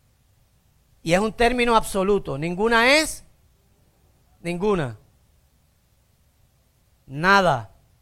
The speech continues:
cero, nulo, nada. Absolutamente ninguno. No hay arma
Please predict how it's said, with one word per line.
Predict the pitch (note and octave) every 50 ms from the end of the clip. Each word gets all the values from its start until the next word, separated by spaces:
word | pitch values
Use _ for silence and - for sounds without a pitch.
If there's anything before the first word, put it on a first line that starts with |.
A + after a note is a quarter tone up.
| _ _ _ _ _ _
cero, | - - - - F3 F#3+ G3+ G3+ F#3 D#3 C3+ A2+ A2 - _ _ _ _ _ _ _ _ _ _ _
nulo, | - C#3+ D3 D#3+ F#3+ G3+ G#3 G3 F3+ D#3+ C3+ A2+ A2 - _ _ _ _ _ _ _ _ _ _ _ _ _ _ _ _ _ _ _ _ _ _ _ _ _ _ _ _ _ _
nada. | - D#3+ E3+ F#3+ G3 G3+ G3+ F#3 E3 C#3+ A#2 G2+ - - _ _ _ _ _ _ _ _ _ _ _ _ _ _ _ _ _ _ _ _ _ _ _ _ _ _ _ _ _ _ _ _ _ _ _ _ _
Absolutamente | - F#3+ G3+ - - - G3+ F#3 G3 A3 A3+ - A3 G#3 G#3+ A3 A#3 A#3+ G3 - A#3+ A#3 A3+ A3 - - _ -
ninguno. | E3+ G3 G3 F#3 F3 G#3+ A3 G#3 F3+ D3 A#2+ G#2 - _ _ _ _ _ _ _ _ _ _ _ _ _ _ _ _ _ _ _ _ _ _ _ _
No | - F#3+ G#3+ A3+
hay | A#3 A3+ G#3+ G#3+
arma | A3 A#3 A#3+ B3 A#3+ A#3+ B3+ B3+ B3+ B3+ B3 A#3 - -